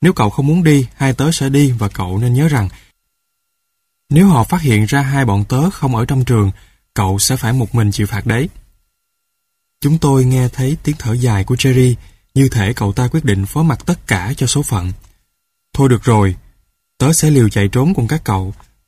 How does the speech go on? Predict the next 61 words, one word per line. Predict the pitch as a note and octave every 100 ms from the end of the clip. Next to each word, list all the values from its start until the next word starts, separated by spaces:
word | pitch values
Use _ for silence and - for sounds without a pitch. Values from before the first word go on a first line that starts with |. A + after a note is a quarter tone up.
| -
Tớ | C#3
không | D#3+ C3+
muốn | C3 D3
phải | F#3+ A#2+
ở | A#2+
đây | C3
một | A#2+ G#2
mình | A#2 G#2 F#2+
và | G#2 G2+
phải | G#2+ A#2
chịu | A2
phạt | G#2 G2+ F#2
một | G#2 G2+
mình | G2+
đâu." | G2+ A#2 G#2+ - _ _ _ _ _ _ _ -
Tôi | C3
đứng | C3+ F3
sẵn | A2+ B2
sàng | - A2+ G2
ở | A#2+
gần | B2 G2+
cửa | A#2
sổ, | B2+ G#2+ F#2+ D#3 - _ _ -
thả | A2 F#2+
đoạn | C#3 G#2+ A2+
dây | C3+
vải | A2+ F#2 G#2+
mà | D#3 A#2+
chúng | D3
tôi | D#3 C3+
đã | A#2
dành | B2+ A#2+ G2+
thời | A2 G2
gian | A#2 B2+ B2+
buộc | G2 E2+
thật | - -
chặt | - G2+ - _ _ -
những | A2
mảnh | C3 A#2
vải | A#2+ F#2+
vào | B2 G#2+
với | A#2
nhau. | C#3+ C3+ B2 - - _ _ -
Tôi | C#3
chỉ | B2+ B2
mong | D3 C3
sao | - C3+ B2+
đoạn | G2+ G2
dây | A#2 B2+
đủ | G2 A#2+
dài | C3+ A2+ G2+
để | F#2+
chúng | G2+ D3+
tôi | D3 B2+
có | D3
thể | B2+
tụt | C3 G2 -
xuống | - D3+
đất | E3+ - -
an | B2+ A#2+
toàn. | A2+ G2